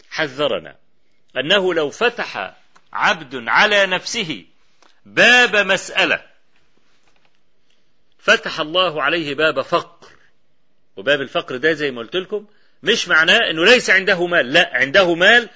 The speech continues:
ولكن شايفه شوي، طموحاته، مطامعه أعلى بكثير جدًا مما هو بين يديه،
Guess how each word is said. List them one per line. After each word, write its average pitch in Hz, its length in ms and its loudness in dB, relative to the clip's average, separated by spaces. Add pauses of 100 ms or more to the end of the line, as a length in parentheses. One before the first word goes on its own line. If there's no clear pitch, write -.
ولكن 175 320 0
شايفه 190 300 -4
شوي، 240 320 -2 (1700)
طموحاته، 175 760 -2 (520)
مطامعه 175 1000 2 (380)
أعلى 180 500 4
بكثير 160 580 -2
جدًا 160 1120 -2
مما 202 880 0 (280)
هو 160 360 0
بين 208 220 2
يديه، 214 420 2